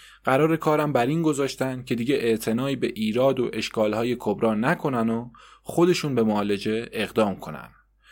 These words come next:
روی این تصمیم با اظهار نظرهای اولیه اسباب کار رو فراهم کردن و به عملیات پرداختن. صابون و آب گرمی آوردن و سرشو با چنگ و مشتای محکم به زیر شستشو گرفتن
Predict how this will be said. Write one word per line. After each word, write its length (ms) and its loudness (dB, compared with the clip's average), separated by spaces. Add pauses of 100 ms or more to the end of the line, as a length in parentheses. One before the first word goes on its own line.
(280)
روی 200 0
این 140 0
تصمیم 640 -2 (220)
با 120 6
اظهار 340 2
نظرهای 540 2
اولیه 760 -2
اسباب 460 0
کار 240 0
رو 60 2
فراهم 520 -2
کردن 440 0
و 180 -4
به 140 -2
عملیات 800 -4
پرداختن. 720 -2 (580)
صابون 500 2
و 60 2
آب 340 0
گرمی 440 2
آوردن 580 2
و 100 -6
سرشو 460 -2
با 120 2
چنگ 440 -2
و 100 4
مشتای 480 0
محکم 500 0
به 80 0
زیر 280 -2
شستشو 540 -2
گرفتن 680 -2